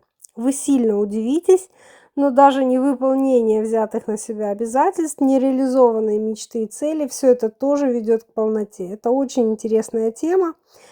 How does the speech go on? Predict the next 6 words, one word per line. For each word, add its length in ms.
проработка 680
которой 360
приводит 480
к 80
неожиданным 640
осознаниям. 800